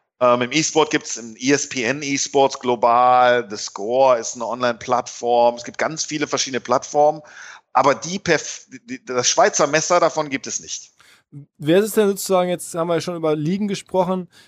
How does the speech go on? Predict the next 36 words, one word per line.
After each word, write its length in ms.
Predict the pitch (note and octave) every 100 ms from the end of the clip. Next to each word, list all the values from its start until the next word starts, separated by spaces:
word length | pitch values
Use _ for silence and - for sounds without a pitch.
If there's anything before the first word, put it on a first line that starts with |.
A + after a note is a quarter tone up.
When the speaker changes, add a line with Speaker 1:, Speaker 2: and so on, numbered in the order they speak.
| _ -
Speaker 2:
ähm, 500 | D3 D3+ D3+ D3+ E3
in 80 | E3+
der 140 | D#3+
Formel 240 | - E3+ D#3+
eins 240 | D#3+ F3
ist 80 | -
ja 80 | E3
gerade 300 | D3 D3+ D3
Lewis 300 | D3+ D#3+ D#3+
Hamilton, 600 | E3 E3 D3+ D#3 D3+ D3
Vettel 480 | - E3+ E3+ D#3+ D3
groß, 580 | C#3 D3 D3+ D#3 D3 E3
äh, 80 | C#3+ -
N 160 | D3+
B 100 | D3+
A 100 | D#3
müssen 140 | E3 E3+
wir 40 |
nicht 120 | D3+
drüber 160 | D3+ C#3+
reden, 140 | E3
da 60 | D#3+
gibt's 180 | D#3+ -
überall 240 | F3+ E3
so, 240 | D#3+ D#3+
so 140 | D3+ D#3+
einzelne 500 | E3 F3+ E3+ D#3+ D3
Personen-Brands, 1080 | - D#3 C#3 E3 F3+ C#3+ C3+ D3 C#3+ -
die 60 | -
das 160 | E3 -
Ganze 300 | E3+ E3+ E3 -
auch 120 | D3+
mittragen, 600 | E3 - - C#3+ D#3 B2+
die 60 | C3
mittlerweile 400 | D3 D3 D3+
ja, 60 | D3